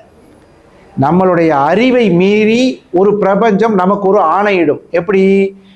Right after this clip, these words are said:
பத்து வருஷம் ஒரு பிள்ளைய லவ் பண்றோம், அந்த பிள்ளைய கல்யாணம் பண்ண முடியாத ஒரு சூழ்நிலை வந்துருது.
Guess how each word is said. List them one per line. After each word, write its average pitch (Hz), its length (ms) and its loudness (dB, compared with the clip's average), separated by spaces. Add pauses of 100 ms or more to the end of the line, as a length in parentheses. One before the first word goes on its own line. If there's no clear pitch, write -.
(160)
பத்து 160 400 -2
வருஷம் 160 300 0
ஒரு 175 180 -2
பிள்ளைய 170 240 0
லவ் 156 260 -2
பண்றோம், 131 300 -4 (960)
அந்த 139 180 -2
பிள்ளைய 175 260 0
கல்யாணம் 202 360 0
பண்ண 175 160 -2
முடியாத 151 300 0
ஒரு 127 100 -2
சூழ்நிலை 185 420 0
வந்துருது. 127 360 -2